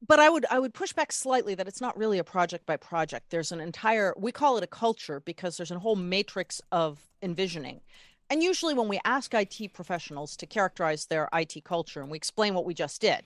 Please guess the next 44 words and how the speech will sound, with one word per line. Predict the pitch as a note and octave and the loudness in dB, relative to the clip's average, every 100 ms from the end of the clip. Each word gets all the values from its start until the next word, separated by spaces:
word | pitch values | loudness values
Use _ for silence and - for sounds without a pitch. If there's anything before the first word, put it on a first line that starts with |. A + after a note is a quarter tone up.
| - - _ | -12 -20 _
it's | - - | -12 -8
a | |
spectrum, | D#3+ G3 F3 - E3+ E3 D#3+ _ - | 0 2 2 0 -2 -4 -8 _ -4
here's | F3 E3+ - | -2 -2 -2
what | D#3+ | -4
it | |
means, | F3+ E3+ D#3+ E3 - - - | -2 -4 -4 -8 -14 -6 6
they | A#3 | 6
immediately | A3 B3 E4+ F4+ - A#3 | 6 4 2 2 -2 -6
can | A3 G#3 | -6 -6
pinpoint | B3 A#3+ G3+ E3+ | -6 -4 -6 -4
where | F#3 F#3+ | -2 2
they | E3+ | 2
are | F3+ F#3 | 2 0
in | |
the | D#3 | -2
spectrum, | D3 - C#3+ - D3 D#3+ | -8 -6 -6 -6 -8 -4
but | G3+ | -2
sometimes | - F4 D#4 C4+ - | 0 0 0 -2 0
they | G3 | 0
hesitate | G3 F#3 F3+ F3 - | 2 0 -2 -4 -4
and | E3+ | -8
say, | - E3+ | -4 -2
"Well, | E3 F3+ F3+ | -2 -2 -4
most | F#3+ C4+ E4 - | -4 -4 -4 -6
of | E4 | -6
the | D#4+ | -6
time | - C#4 B3 A3+ | -2 2 2 2
we're | G3 | -2
moderate, | F#3 F#3 F#3+ G3 - | 0 2 2 0 0
but | F#3 - | -10 -4
for | F3+ | -4
a | E3+ | -4
few | - G3+ G#3+ | -6 -4 2
areas | F#3+ F#3 F3+ F3 - | 4 4 4 0 -4
we're, | D#3+ - | -12 -10
we're | F3 F3 E3 - - _ | -4 -2 -2 -6 -20 _
aggressive," | G3+ F3+ F3+ E3 - - - _ _ _ _ | -2 4 4 4 0 -10 -12 _ _ _ _
which | G#3+ C4 - | -2 -2 0
is | B3+ A3+ | 0 2
actually | A#3 A#3+ G#3+ F#3 | 2 2 0 0
very, | D#3+ G#3+ G3 | 4 4 4
very | F#3 F3 | 2 0
common. | D#3+ F#3 D#3 C3 | 0 0 0 -2